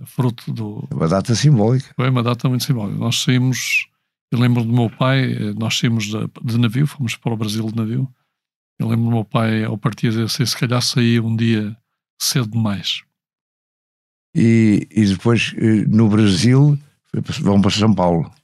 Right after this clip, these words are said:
Speaker 1: Vamos para São Paulo, vivemos em São Paulo.
Speaker 2: E o que é que faz nesses anos em que está no Brasil?
Speaker 1: Eh, eu era um estudante, eh, acabei o meu ensino liceal em São Paulo, eh,
Speaker 2: Aonde?
Speaker 1: no, numa escola que era a Escola
Speaker 2: <laughs>
Speaker 1: Caetano de Campos, no liceu,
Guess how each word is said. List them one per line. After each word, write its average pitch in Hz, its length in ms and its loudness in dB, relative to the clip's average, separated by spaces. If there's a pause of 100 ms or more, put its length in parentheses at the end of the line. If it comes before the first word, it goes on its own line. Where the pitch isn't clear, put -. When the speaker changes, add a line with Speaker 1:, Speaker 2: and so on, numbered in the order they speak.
(300)
Speaker 1:
Vamos 120 300 0
para - 120 -4
São 135 220 0
Paulo, 104 320 -4
vivemos 110 420 -2
em 113 100 -2
São 110 220 -4
Paulo. 98 220 -12 (200)
Speaker 2:
E - 40 2
o 95 60 0
que - 100 -2
é 113 60 2
que - 80 -12
faz 104 280 0
nesses - 480 -4 (340)
anos 90 220 0
em 80 140 0
que 73 80 -6
está 85 140 -2
no 80 160 0
Brasil? 73 360 -4 (220)
Speaker 1:
Eh, 123 480 2 (320)
eu 117 300 2
era 117 140 0
um 123 40 2
estudante, 139 560 -2
eh, 143 760 -6
acabei 127 360 0
o 120 60 2
meu 127 220 4
ensino 120 680 0
liceal 123 760 0 (680)
em 123 80 2
São 131 240 0
Paulo, 127 560 -2 (320)
eh, - 100 -4
Speaker 2:
Aonde? 80 480 2 (540)
Speaker 1:
no, 127 420 2
numa 131 260 4
escola 131 560 0
que - 160 -6
era 123 160 2
a 120 40 2
Escola 123 520 0
Speaker 2:
<laughs> - 20 -14
Speaker 1:
Caetano 131 420 -2
de 117 60 -12
Campos, 98 300 -6
no 120 140 0
liceu, 120 320 -2